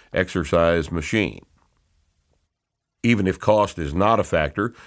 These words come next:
utility should be. In an institutional situation, the number of people training at any given time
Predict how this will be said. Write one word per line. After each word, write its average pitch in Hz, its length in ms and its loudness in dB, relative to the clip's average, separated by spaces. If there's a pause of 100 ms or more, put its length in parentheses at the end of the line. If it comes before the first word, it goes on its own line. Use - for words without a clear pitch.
(140)
utility 95 800 0 (200)
should 135 320 2
be. - 280 -4 (960)
In 120 460 4
an 98 180 0
institutional 107 680 2
situation, 85 640 0
the 90 80 4
number 80 320 2
of 71 100 -10
people 123 300 2
training 107 440 0
at 82 100 -2
any 80 180 -4
given 82 320 -2
time 95 420 0